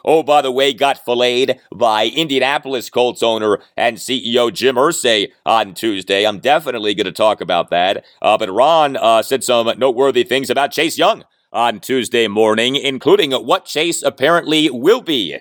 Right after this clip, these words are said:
doing this offseason. I will discuss all of these things over the course of the show. Uh, I will talk Wizards. Uh, they are on the verge of being eliminated from play-in tournament contention, but the Wiz have not been eliminated yet.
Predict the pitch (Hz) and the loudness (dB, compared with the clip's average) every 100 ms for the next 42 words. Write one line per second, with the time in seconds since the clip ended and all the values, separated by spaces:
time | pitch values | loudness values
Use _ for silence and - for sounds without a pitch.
0 | 87 123 120 104 92 - - _ _ _ | 0 4 4 2 -2 -6 -12 _ _ _
1 | 139 147 143 139 - - 110 85 73 73 | -2 0 2 2 0 -6 -10 -10 -6 -2
2 | 139 139 135 - 147 - 202 254 170 120 | 0 0 -4 0 0 2 0 0 -2 -8
3 | 113 - 117 113 110 - 147 143 135 135 | -10 -4 -2 -2 -6 2 4 4 4 4
4 | 117 113 - 120 117 101 - _ _ - | 4 -2 2 4 4 0 -8 _ _ 0
5 | 139 90 104 - 104 92 98 156 151 113 | 0 0 -8 -6 -2 2 4 4 4 4
6 | 120 135 147 165 151 156 107 139 214 277 | 4 2 0 0 2 0 0 -2 0 -2
7 | 294 196 - 135 135 151 147 226 262 202 | -6 -8 0 2 2 0 2 4 4 2
8 | 143 151 180 139 143 147 143 127 135 151 | -2 -2 -2 -4 0 0 0 0 0 0
9 | 139 131 113 - _ - 147 131 123 143 | 0 0 0 -4 _ -2 -2 0 0 0
10 | 135 - 135 131 117 113 110 113 120 117 | -2 -2 0 0 -2 -4 -4 -2 -2 -4
11 | 143 135 139 - _ - 156 127 311 349 | -6 -2 -2 -4 _ 0 2 2 2 2
12 | 311 202 143 107 156 135 170 269 - 139 | -2 -2 -2 0 0 0 -2 -4 -6 -2
13 | 190 220 233 220 139 143 202 208 226 226 | 0 0 -2 -2 0 0 2 0 0 -2
14 | 202 269 - - - | -2 0 0 -2 -6